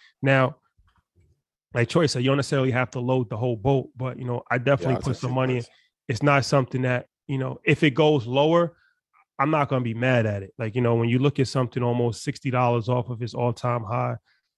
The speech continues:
Speaker 1: a company like Microsoft, it's an opportunity to start adding to your position. So I added to Microsoft. Q Q Q is a, is, is another one that, you know, I have a strong position in, um, but I just didn't feel comfortable putting money in Q Q Q right now 'cause, you know,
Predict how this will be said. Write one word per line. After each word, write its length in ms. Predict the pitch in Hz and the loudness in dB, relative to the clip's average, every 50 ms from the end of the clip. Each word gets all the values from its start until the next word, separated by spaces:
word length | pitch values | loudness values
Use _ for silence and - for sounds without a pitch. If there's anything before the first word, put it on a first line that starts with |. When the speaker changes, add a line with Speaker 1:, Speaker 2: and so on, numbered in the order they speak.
| _ _ | _ _
Speaker 1:
a 60 | - 123 | -12 -6
company 400 | - - 143 123 - 131 127 117 | 0 0 0 0 0 -2 -2 -2
like 220 | 120 117 117 - | -2 -2 -2 -2
Microsoft, 720 | 131 127 127 120 - 127 117 - - 131 127 127 120 110 - | 0 0 0 0 0 -4 -6 -4 -4 -2 -2 -2 -2 -4 -6
it's 160 | 143 123 - | -10 -6 -4
an 60 | 123 | 0
opportunity 800 | 123 127 131 123 120 117 - - 143 139 131 127 117 120 120 117 | 2 2 2 2 0 -4 -4 -2 -2 0 0 -2 -4 -6 -6 -6
to 140 | - - 120 | -8 -10 -10
start 340 | - - 139 123 117 117 - - | -6 -2 -2 0 0 -2 -4 -2
adding 280 | 120 123 131 127 123 120 | 0 2 2 2 0 -2
to 120 | - - 127 | -4 -4 -4
your 100 | 127 117 | -4 -4
position. 400 | - 127 104 135 127 107 123 101 | -4 -2 -2 -2 -2 -2 -2 -4
So 100 | - 131 | -2 0
I 100 | 127 127 | 0 0
added 320 | 139 139 143 135 135 120 - - - | 2 2 2 2 0 -2 -6 -10 -6
to 140 | - 127 123 120 - - | -6 -6 -6 -6 -6 -2
Microsoft. 680 | 127 127 127 - 135 117 - - 135 127 120 - _ - - - - - - | -2 -2 -2 -2 -4 -6 -4 -2 -2 -2 -2 -4 _ -20 -20 -20 -20 -12 -2
Q 140 | - 208 190 | 2 2 4
Q 140 | - 185 151 | 4 2 0
Q 320 | - - 202 190 185 175 - | 2 4 4 6 4 4 2
is 180 | 156 143 123 | 0 0 0
a, 120 | 147 - - - | 0 -4 -4 -4
is, 160 | - 143 117 | -4 -4 -4
is 320 | 139 - - 147 127 120 135 - - | -4 -4 -2 -2 -2 -2 -4 -6 -4
another 320 | 135 135 151 151 147 143 143 | -2 0 0 2 2 2 0
one 160 | 139 131 131 | 0 0 0
that, 200 | 127 127 131 131 | -2 -2 -4 -4
you 60 | 135 | -6
know, 100 | 135 131 | -6 -4
I 80 | 135 139 | -4 -4
have 260 | 120 135 139 135 123 127 | -2 -2 -2 -2 -2 -4
a 60 | 123 | -6
strong 280 | - - 139 139 135 127 | -6 -4 -2 0 0 0
position 460 | - 123 104 131 127 - - 123 123 | -2 -4 -4 -4 -4 -4 -4 -6 -4
in, 140 | 127 123 120 _ - - - - - - | -4 -4 -6 _ -16 -20 -20 -20 -12 -4
um, 320 | - 127 127 127 127 123 123 | -2 0 2 2 0 0 0
but 120 | 127 135 135 | -2 -2 0
I 120 | - 123 | 0 -2
just 240 | 127 123 143 120 - | 0 0 -2 -4 -2
didn't 260 | - 143 135 131 120 | -4 -4 -4 -4 -6
feel 120 | - 143 135 | -6 -6 -4
comfortable 320 | - - 135 123 - 135 117 | -2 -2 -2 -2 -2 -4 -6
putting 260 | - 143 135 139 135 | -4 -4 -4 -4 -2
money 220 | 135 135 135 135 | -2 -2 -2 -2
in 60 | 131 | -4
Q 140 | 120 - 139 120 | -2 -2 -4 -4
Q 100 | 131 - | -4 -4
Q 160 | - 143 135 | -2 0 0
right 180 | 135 131 127 | 2 0 0
now 180 | 131 135 135 135 | 0 0 -2 -2
'cause, 260 | - - 135 123 104 123 | -2 -4 -6 -6 -6 -8
you 60 | 127 | -8
know, 180 | 123 113 110 | -8 -8 -10